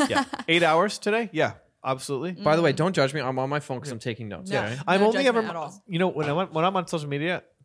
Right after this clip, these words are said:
Speaker 1: Sarah, just so you know, I'm
Speaker 3: Mm-hmm.
Speaker 1: only doing research.
Speaker 3: Good, as
Speaker 2: Yeah.
Speaker 3: you should.
Speaker 1: Okay, just
Speaker 2: It's
Speaker 1: in
Speaker 2: his
Speaker 1: case you were
Speaker 2: position.
Speaker 1: wondering.
Speaker 3: Yeah.
Speaker 2: He's the
Speaker 1: So,
Speaker 2: head researcher
Speaker 1: Yeah,
Speaker 2: for
Speaker 1: exactly. It's, and, and I have to do a lot.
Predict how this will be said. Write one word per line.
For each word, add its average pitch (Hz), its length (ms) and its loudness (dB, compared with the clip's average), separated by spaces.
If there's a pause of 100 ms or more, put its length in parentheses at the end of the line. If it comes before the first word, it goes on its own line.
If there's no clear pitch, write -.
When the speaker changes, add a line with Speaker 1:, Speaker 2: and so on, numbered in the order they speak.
(180)
Speaker 1:
Sarah, 139 180 -4
just 165 220 -10
so 170 60 -8
you 147 40 -8
know, 135 240 -6 (220)
I'm 143 140 0
Speaker 3:
Mm-hmm. - 80 -6
Speaker 1:
only 139 200 -6
doing 135 160 -6
research. 135 540 -8 (180)
Speaker 3:
Good, 269 340 -4 (220)
as 151 160 -6
Speaker 2:
Yeah. 131 60 -2
Speaker 3:
you 95 60 -6
should. - 160 -10
Speaker 1:
Okay, 147 260 -6
just 147 160 -2
Speaker 2:
It's 202 100 -2
Speaker 1:
in 165 60 2
Speaker 2:
his 151 80 2
Speaker 1:
case - 80 -6
you 156 60 4
were 123 120 2
Speaker 2:
position. - 20 4 (140)
Speaker 1:
wondering. 95 240 -6 (100)
Speaker 3:
Yeah. - 180 -10 (320)
Speaker 2:
He's 131 160 -2
the 143 60 4
Speaker 1:
So, 113 80 4
Speaker 2:
head 131 160 2
researcher 117 560 -4
Speaker 1:
Yeah, 147 140 0
Speaker 2:
for 110 60 -4
Speaker 1:
exactly. 147 400 0
It's, 98 140 -12
and, 131 320 -2
and 135 320 0
I 131 120 -2
have 117 320 -4
to 135 40 -16
do 127 180 -8
a 127 40 -2
lot. 151 360 -6